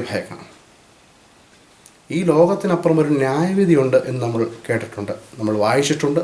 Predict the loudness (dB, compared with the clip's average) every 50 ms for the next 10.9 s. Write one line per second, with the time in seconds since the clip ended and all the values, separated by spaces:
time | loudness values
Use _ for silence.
0 | -2 -4 -4 -4 -4 -4 -4 -2 -4 -4 -6 -8 -14 -20 -20 -20 -20 -20 -20 -20
1 | -20 -18 -16 -16 -16 -8 -2 0 2 2 4 2 2 2 2 2 2 2 2 2
2 | 2 2 4 4 4 2 2 2 0 0 -2 -4 -4 -4 -6 -4 -2 0 2 4
3 | 4 4 2 2 0 0 0 0 0 -2 -8 -18 -20 -20 -20 _ _ _ _ _
4 | _ _ _ _ _ _ _ _ 0 0 2 4 4 4 4 4 2 2 0 2
5 | 4 6 6 6 6 4 4 4 4 4 4 2 2 2 4 4 6 6 6 4
6 | 4 4 4 4 4 4 4 4 4 4 4 4 4 2 2 0 -4 -10 -20 -20
7 | -20 -20 -20 _ _ -2 0 2 2 2 2 2 2 4 4 4 4 2 2 2
8 | 0 0 0 0 2 2 0 0 0 0 2 2 2 2 2 0 2 2 2 0
9 | 0 0 2 4 4 4 4 4 2 0 -2 -2 -4 -10 -20 -20 -20 -20 -20 _
10 | _ _ _ _ _ _ -20 _ -20 -20 -20 -12 _ -6 -2 2 2 2